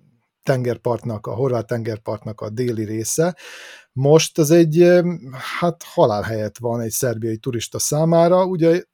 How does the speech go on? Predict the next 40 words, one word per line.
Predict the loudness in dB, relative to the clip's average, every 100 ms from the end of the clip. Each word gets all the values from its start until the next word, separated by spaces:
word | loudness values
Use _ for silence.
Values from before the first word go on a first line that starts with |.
| _ _
először | -2 0 2 2 2
is | 0 -4 -8
át | -4 -4 -2
kell | -2 0
lépni, | 0 -2 -4 -4
hogyha | -4 -2
Bosznián | 0 0 -2 -4
keresztül | -4 -6 -6 -6 -6
megy | -4
az | -6 -6
ember, | -4 -2
és | -2
nem | -4 -4
akarja | -4 -4 -2 -2
ilyen | -2 -4 -4
karéban | -4 -2 -4 -4 -6
megkerülni | -6 -8 -10 -8 -8 -10
az | -10 -10
egész, | -8 -10 -10 -12 -16 _ _ _
ö, | -8 -6 -6
horvát, | -4 -2 -2 -4
illetve | -2 -2 -2 -4
nem | -2 -4
akar | -4 -4
végigmenni | -2 -2 -2 -4 -4 -6
így | -10 -12
karéban | -2 -2 0 -2 -4 -8
egész | -10 -8 -8 -6
Horvátországon, | -4 -2 -2 -4 -6 -6 -4 -4 -6 -8
mint | -10 -12
egy | -18 -16
ilyen, | -14 -14 -18 _ -20 -20 _
ö, | -12 -10
U | -2 -2
betű | 0 -2 0 -2
alakban, | 0 -2 0 -2 0
vagy | -4
V | -2 -2
betű | -2 -4 -4
alakban, | -2 -2 0 2 0